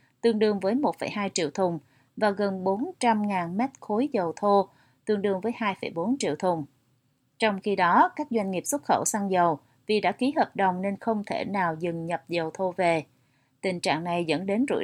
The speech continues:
ro nhà máy lọc dầu Dung Quất không còn sức tồn chứa, ngay cả khi đem hàng đi gửi kho,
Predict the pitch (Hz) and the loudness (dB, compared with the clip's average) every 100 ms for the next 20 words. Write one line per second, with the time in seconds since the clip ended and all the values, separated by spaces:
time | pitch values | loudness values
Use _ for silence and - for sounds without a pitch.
0 | - 196 185 180 160 156 202 233 - 180 | 4 6 6 2 -4 -2 0 0 0 -2
1 | 170 170 180 - 285 302 - 226 202 180 | -2 -4 -8 0 0 0 -4 -4 -2 -4
2 | 170 - 269 277 _ - 196 165 156 196 | -4 -4 -4 -4 _ -4 -2 -2 -2 0
3 | 214 311 _ _ _ - 214 208 196 - | 2 0 _ _ _ -10 -2 0 0 0
4 | - - 214 190 190 185 180 175 156 185 | -2 0 -2 0 -2 -2 -4 -4 -4 -4
5 | 185 - - 208 190 180 | -4 -6 -6 2 4 4